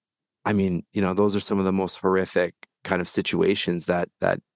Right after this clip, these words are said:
I think humans have been faced with. I mean, there's many, unfortunately. I wish there was less examples, but as soon as you lose hope,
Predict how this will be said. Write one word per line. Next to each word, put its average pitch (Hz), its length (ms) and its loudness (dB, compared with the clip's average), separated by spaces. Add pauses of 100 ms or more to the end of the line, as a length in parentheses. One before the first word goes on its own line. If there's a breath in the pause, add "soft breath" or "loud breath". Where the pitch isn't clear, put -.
(160)
I 90 140 0
think - 360 -6
humans 95 400 2
have 87 220 0
been 92 180 -2
faced 139 500 -2
with. 85 280 -2
I 87 40 -2
mean, 87 140 -4
there's 90 220 -4
many, 101 320 0
unfortunately. 92 680 0
I 92 60 0
wish 92 260 -4
there 98 120 -4
was 98 340 -4
less 95 340 -2
examples, 92 720 -2
but 92 260 0 (680 loud breath)
as 135 120 2
soon 226 220 0
as 226 160 0
you 190 120 4
lose 139 300 0
hope, - 440 -4